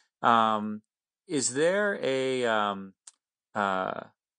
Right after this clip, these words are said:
I don't know, I almost feel like saying the question should be, um, <laughs> is there a range too big that these little guys won't travel depending upon, um,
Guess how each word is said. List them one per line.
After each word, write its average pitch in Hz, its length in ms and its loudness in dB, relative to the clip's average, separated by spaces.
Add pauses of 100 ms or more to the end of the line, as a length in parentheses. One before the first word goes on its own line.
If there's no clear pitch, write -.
(680)
I 143 80 4
don't 160 100 4
know, 113 60 2
I 107 100 2
almost 139 340 -2
feel 113 140 2
like 107 200 0
saying 110 240 -2
the 104 80 -4
question 117 380 0
should 101 240 -6
be, 107 400 0 (320)
um, 101 440 0
<laughs> - 540 -8
is - 100 4
there 165 200 6
a 120 40 4
range 127 460 -2
too 127 240 -2
big 131 420 -2
that 117 180 -2
these 127 180 -2
little 123 220 0
guys 123 360 2
won't 135 200 0
travel 131 520 2
depending 123 340 -6
upon, 120 420 -4 (440)
um, 107 580 -2